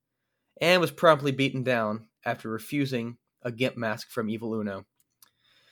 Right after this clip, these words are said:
And as Orange Cassidy is getting beaten down, in comes Christopher Daniels to the rescue. He runs the entire Dark Order out of the ring. The, uh, Dark Order, uh, quickly left, um, even though,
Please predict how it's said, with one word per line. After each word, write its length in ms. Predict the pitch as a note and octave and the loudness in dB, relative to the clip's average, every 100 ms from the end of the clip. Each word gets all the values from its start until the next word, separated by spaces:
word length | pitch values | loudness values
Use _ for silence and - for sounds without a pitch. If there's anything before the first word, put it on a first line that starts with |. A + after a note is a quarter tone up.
| _ _ - | _ _ -4
And 120 | C3 | 2
as 220 | C#3+ G#3 | 6 6
Orange 260 | F3+ F3 - | 6 4 4
Cassidy 360 | D#3+ D3 D3 | 4 4 2
is 80 | C3+ | 0
getting 240 | B2 D3 C3 | 0 -2 2
beaten 280 | C#3 C#3 | 2 2
down, 340 | B2+ C3 C3+ C3+ | 0 2 2 2
in 120 | E3 | 0
comes 320 | D#3+ E3 D3 | 0 -2 -2
Christopher 380 | - D3+ C#3 C3+ | -4 -6 -4 -6
Daniels 560 | B2 B2+ C3+ D3 C#3+ - _ | 0 0 0 -4 -10 -20 _
to 80 | - | -4
the 80 | C3+ | 2
rescue. 500 | B2+ C3 - C3+ D3 - _ _ _ | 4 4 0 -4 -4 -8 _ _ _
He 120 | - | 4
runs 260 | F3+ G3+ F#3+ | 8 8 6
the 100 | F3 | 2
entire 400 | D3+ - D3 D#3 | -2 0 4 6
Dark 280 | C#3 C3+ C#3 | 8 6 6
Order 220 | C3 B2 | 2 2
out 120 | A#2+ | 2
of 80 | B2 | 0
the 80 | B2 | 0
ring. 460 | A2+ A#2 B2 C#3 - _ _ _ | -2 -2 -2 -8 -12 _ _ _
The, 240 | G2+ C3 | -2 2
uh, 100 | B2 | 4
Dark 260 | B2 D#3+ D#3+ | 6 6 4
Order, 380 | C3+ D3 D3 C#3+ - _ _ _ _ _ _ _ | 4 4 4 2 -4 _ _ _ _ _ _ _
uh, 280 | F#2+ D#2+ D#2 - | -6 -4 -6 -8
quickly 440 | - A#3+ A#3+ B2+ | 4 4 6 0
left, 540 | A2 G#2+ C3 - - - - | 0 0 0 -4 -18 -18 -12
um, 300 | G#2 A2+ - | -10 -8 -4
even 300 | C3 E3+ D#3+ | -2 0 2
though, 460 | C#3 C#3 C3 A#2+ | 6 6 6 2